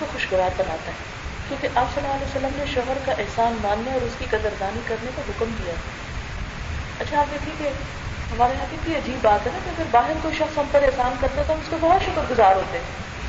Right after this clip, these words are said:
اس کا شکریہ ادا کرتے ہیں، اس کی تعریف کرتے ہیں، اس کے ساتھ اچھا اخلاق رکھتے ہیں۔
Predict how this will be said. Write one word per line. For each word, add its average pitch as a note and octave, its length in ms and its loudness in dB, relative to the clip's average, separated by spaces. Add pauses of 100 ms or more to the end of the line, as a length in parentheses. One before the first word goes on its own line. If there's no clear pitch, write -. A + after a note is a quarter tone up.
(640)
اس - 100 -4
کا C4 80 6
شکریہ C4+ 320 2
ادا G#3+ 340 8
کرتے G#3 300 -2
ہیں، A3 120 0
اس G#3+ 160 0 (120)
کی A3 140 -4 (320)
تعریف A3+ 400 4
کرتے G3+ 300 0
ہیں، G#3 180 0
اس G3+ 100 -2 (100)
کے G#3+ 140 -2
ساتھ G3+ 220 0
اچھا G3 220 2
اخلاق F#3+ 540 0
رکھتے F#3 240 -4
ہیں۔ G#3 160 -4